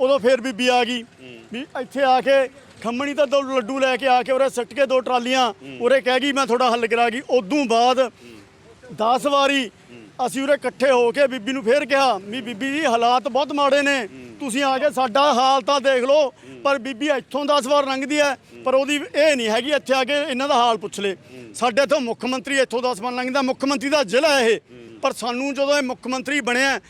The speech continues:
Speaker 1: ਸਾਨੂੰ ਕਿਤੇ ਨਾ ਕਿਤੇ ਆਸ ਸੀਗੀ, ਚਲੋ ਸਾਡੇ ਇਲਾਕੇ ਦਾ ਕੁਛ ਬਣੂਗਾ।
Speaker 2: ਹੂੰ।
Speaker 1: ਪਰ ਹਾਲਾਤ ਇਹ ਨੇ, ਸਾਡਾ ਮੁੱਖ ਮੰਤਰੀ ਉਹ ਗਾਇਬ ਹੈ। ਇਸ ਕਰਕੇ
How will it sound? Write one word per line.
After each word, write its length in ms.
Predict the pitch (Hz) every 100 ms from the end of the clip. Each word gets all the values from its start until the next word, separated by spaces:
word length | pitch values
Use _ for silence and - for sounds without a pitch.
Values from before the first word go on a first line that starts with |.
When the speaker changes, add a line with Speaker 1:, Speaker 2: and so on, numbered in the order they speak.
| -
Speaker 1:
ਸਾਨੂੰ 300 | - 277 277
ਕਿਤੇ 180 | 254 254
ਨਾ 120 | 277
ਕਿਤੇ 160 | 269 262
ਆਸ 280 | 269 262 247
ਸੀਗੀ, 260 | 254 277
ਚਲੋ 320 | 262 285 277 - - - - _ _ -
ਸਾਡੇ 360 | 220 226 277 285
ਇਲਾਕੇ 500 | - 240 240 - 277
ਦਾ 120 | 269
ਕੁਛ 160 | 240
ਬਣੂਗਾ। 420 | 196 247 233 214 196
Speaker 2:
ਹੂੰ। 380 | - - 120 214
Speaker 1:
ਪਰ 140 | 269
ਹਾਲਾਤ 480 | 214 240 254 269 302
ਇਹ 240 | 277 277
ਨੇ, 260 | 277 285 247 - -
ਸਾਡਾ 340 | 240 233 262
ਮੁੱਖ 240 | 240 -
ਮੰਤਰੀ 300 | 247 247 247
ਉਹ 100 | 254
ਗਾਇਬ 320 | 220 226 226 233
ਹੈ। 140 | 226 - - -
ਇਸ 140 | 247 196
ਕਰਕੇ 280 | 262 262